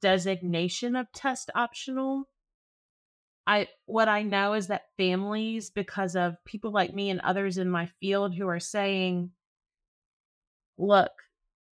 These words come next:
just because it's optional does not mean that you don't have to send them." That's a great classification and a great name, but it's very misleading.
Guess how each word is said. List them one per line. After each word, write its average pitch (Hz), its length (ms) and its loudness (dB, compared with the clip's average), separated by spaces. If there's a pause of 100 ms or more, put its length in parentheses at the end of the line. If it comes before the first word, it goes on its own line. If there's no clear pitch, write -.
(460)
just 226 340 0
because 254 460 0
it's 196 200 -2
optional 190 640 -2
does 180 340 2
not 185 300 0
mean 190 220 0
that 170 160 -2
you 175 200 0
don't 170 360 2
have 165 240 -4
to 160 80 -8
send 202 400 -2
them." 165 340 -4 (460)
That's 208 240 2
a 226 60 -2
great 196 480 -2 (480)
classification 285 1080 0
and 165 140 -2
a 180 40 0
great 190 400 0 (1500)
name, 226 800 2 (500)
but 208 140 4
it's 190 200 0
very 196 400 0
misleading. 170 840 -6